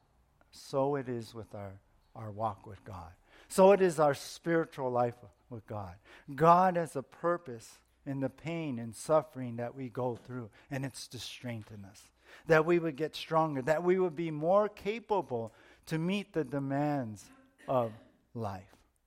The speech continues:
Doesn't trials stretch our faith muscles? When we come out of it, we have more faith in God. Doesn't, like, suffering and, and, uh, um, even the discipline of God, yeah,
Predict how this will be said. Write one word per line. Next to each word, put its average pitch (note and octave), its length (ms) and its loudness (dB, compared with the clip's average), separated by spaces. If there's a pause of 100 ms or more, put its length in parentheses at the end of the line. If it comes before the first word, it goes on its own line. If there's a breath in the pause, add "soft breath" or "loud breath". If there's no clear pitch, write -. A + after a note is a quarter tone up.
(560)
Doesn't F#3+ 380 -6
trials E3+ 420 -2
stretch - 720 -6
our B2 140 -4
faith - 580 -6
muscles? C#3 800 -10 (1400)
When - 120 -4
we - 20 -8
come F3 280 -6
out F3+ 200 0
of C#3 120 -6
it, A2+ 120 -8 (420)
we C#3 100 -4
have C3+ 180 -6 (340)
more D3 340 -2
faith C3 400 -8
in G#2+ 140 -12
God. G2 160 -16 (720 soft breath)
Doesn't, G#3+ 320 2
like, F#3 240 -2
suffering E3+ 800 0 (720 soft breath)
and, D#3 180 -4
and, C#3+ 340 -8
uh, - 100 -10 (320)
um, A#2 180 -10
even G#3 460 -4 (140)
the C3 120 -4
discipline G#3+ 720 0
of G3 180 -12
God, A3 340 -4 (380)
yeah, E3+ 220 -6